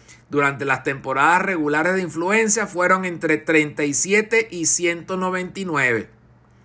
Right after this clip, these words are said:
Cabe destacar que entre las muertes asociadas a la influenza en niños notificadas, aproximadamente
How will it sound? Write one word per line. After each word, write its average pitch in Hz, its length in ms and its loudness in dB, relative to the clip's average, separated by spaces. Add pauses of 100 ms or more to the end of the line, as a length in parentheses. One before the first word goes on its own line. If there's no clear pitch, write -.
(640)
Cabe 139 300 2
destacar 180 720 0 (680)
que 170 220 4
entre 156 260 0
las 143 180 2
muertes 156 380 -2
asociadas 180 480 2
a 208 80 2
la 190 80 -2
influenza 180 560 0
en 185 160 -4
niños 196 300 0
notificadas, 160 720 0
aproximadamente 185 1080 0